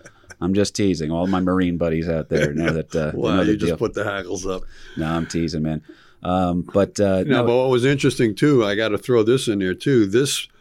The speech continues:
Speaker 2: whole thing was being overseen by the Joint Chiefs of Staff. So there's nobody higher than the Joint Chiefs of Staff
Speaker 1: Exactly.
Speaker 2: that are,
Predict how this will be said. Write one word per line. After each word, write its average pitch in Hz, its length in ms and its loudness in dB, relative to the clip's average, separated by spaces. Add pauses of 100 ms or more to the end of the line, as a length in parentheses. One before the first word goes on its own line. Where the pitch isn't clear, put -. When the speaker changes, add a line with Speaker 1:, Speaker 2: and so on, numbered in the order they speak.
(160)
Speaker 2:
whole 135 340 2
thing 117 540 0 (320)
was 101 300 0
being 110 540 0 (560)
overseen 120 960 0
by 101 280 -4
the 95 120 -2
Joint 107 300 0
Chiefs 101 340 -4
of 80 80 -12
Staff. 98 420 -6
So 90 220 -6
there's 90 260 -4
nobody 113 440 0
higher 98 420 -2
than 90 320 -4 (360)
the 101 80 -6
Joint 110 320 0
Chiefs 104 340 -2
of 85 80 -10
Staff 82 100 -6 (360)
Speaker 1:
Exactly. 82 120 -4
Speaker 2:
that 92 80 -6
are, 87 120 -8